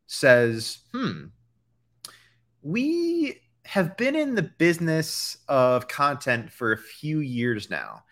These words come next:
and we've been making some great content. We have Severance. People like Severance a lot. We've got,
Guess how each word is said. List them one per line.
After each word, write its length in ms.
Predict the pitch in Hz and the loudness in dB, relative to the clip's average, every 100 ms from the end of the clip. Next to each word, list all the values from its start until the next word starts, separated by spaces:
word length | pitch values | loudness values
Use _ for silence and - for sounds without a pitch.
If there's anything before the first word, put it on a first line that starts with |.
| _ _ _ _ _ _ | _ _ _ _ _ _
and 400 | 160 165 160 147 | 0 2 2 0
we've 120 | 226 | -2
been 140 | 330 247 | 0 2
making 300 | 233 294 226 | 2 0 -6
some 160 | 123 | -10
great 300 | 120 147 123 | -2 0 0
content. 640 | - 147 269 - 95 165 - _ _ _ _ _ _ _ _ _ | -2 -2 -2 -4 -4 -6 -12 _ _ _ _ _ _ _ _ _
We 120 | 110 | 0
have 200 | 127 123 | 2 2
Severance. 560 | - - 220 190 113 135 | 2 2 2 0 -4 -6
People 300 | - 120 120 | -8 -6 0
like 220 | 107 104 | 0 0
Severance 460 | - 123 165 220 - | -2 -2 -2 -6 -8
a 40 | |
lot. 460 | 95 82 131 - _ _ _ _ _ _ - | -4 -2 -2 -4 _ _ _ _ _ _ -10
We've 480 | 117 120 120 117 | -4 -2 -2 -2
got, 480 | 123 120 117 113 110 | 2 4 4 2 0